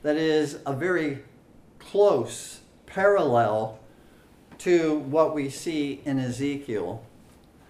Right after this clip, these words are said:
And that's a vision that is given to the Apostle John in the book of Revelation, in Revelation chapters twenty-one through twenty-two. I believe we have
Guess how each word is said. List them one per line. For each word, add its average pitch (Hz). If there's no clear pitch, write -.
And 160
that's 226
a 160
vision 202
that 160
is 143
given 175
to 156
the 135
Apostle 170
John 117
in 139
the 127
book 143
of 135
Revelation, 123
in 139
Revelation 147
chapters 143
twenty-one 131
through 120
twenty-two. 117
I 123
believe 143
we 139
have 143